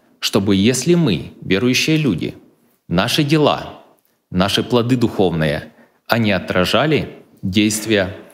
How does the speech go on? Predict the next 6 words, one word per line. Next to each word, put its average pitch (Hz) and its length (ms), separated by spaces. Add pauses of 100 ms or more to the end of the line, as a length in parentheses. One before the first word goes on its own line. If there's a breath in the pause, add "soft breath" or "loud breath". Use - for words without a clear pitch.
(180 loud breath)
в 104 120
нашей 95 500 (960)
жизни. 92 560 (1900 loud breath)
Кто - 240
может 185 320
попасть 151 600